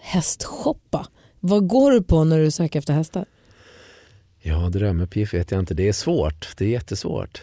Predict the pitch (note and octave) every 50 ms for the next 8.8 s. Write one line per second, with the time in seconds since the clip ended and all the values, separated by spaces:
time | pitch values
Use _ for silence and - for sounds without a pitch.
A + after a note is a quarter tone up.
0 | - - F#2+ F#2+ G#2 A2 A2 G2+ G2 - - G#2 A#2 A#2+ C#3+ G#3 G#3 G3+ G2+ F#2
1 | F2+ F2+ F2+ F2 F#2 G2+ G#2+ A#2+ A2+ A2 G2+ F#2+ F#2+ F2+ - _ _ _ _ -
2 | - - _ _ _ - G2 A2 A#2 A2+ G#2 D#2+ F2 G#2 B2+ B2 - - G2+ F2
3 | - - F#2 D#2 - G#2 D#2 C2+ D2 F#2 A2+ F#2 - - _ _ _ _ _ _
4 | _ _ - F2+ F2 E2 - - E2+ F2 F#2 G#2 A2 G2+ F2 - - E2 E2 D#2
5 | - - F#2+ F2+ D#2+ D2 C#2+ D#2+ F#2+ G#2+ G#2 F2+ F#2 E2+ E2 - - D#2+ D2+ D2+
6 | E2 G#2 G#2+ - - - - - G#2+ - _ _ _ - - - - - _ -
7 | - F2 E2 - - - - F2+ E2+ D#2+ D#2 D2 D2 D2 C#2+ D2 D2+ - G#2 F2+
8 | E2+ E2+ F2+ E2+ - G#2 G#2 - - A2 G#2 G#2 G2+ F#2 F#2